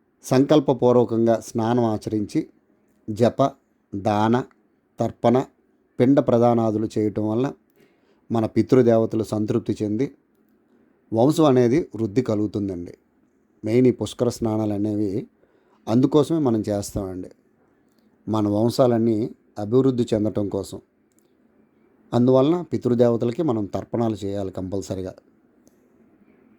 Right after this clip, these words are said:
జ్ఞానానికి ప్రతీక అయిన దేవతా నది సరస్వతి నది వర్ణన మొట్టమొదట ఋగ్వేదంలో ప్రస్తావించబడిందండి.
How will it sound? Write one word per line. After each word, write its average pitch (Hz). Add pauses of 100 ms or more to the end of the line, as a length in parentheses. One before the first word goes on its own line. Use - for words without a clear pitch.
(1120)
జ్ఞానానికి 131
ప్రతీక 123
అయిన 110 (440)
దేవతా 117
నది 110 (920)
సరస్వతి 135
నది 117
వర్ణన 110 (400)
మొట్టమొదట 120
ఋగ్వేదంలో 120
ప్రస్తావించబడిందండి. 98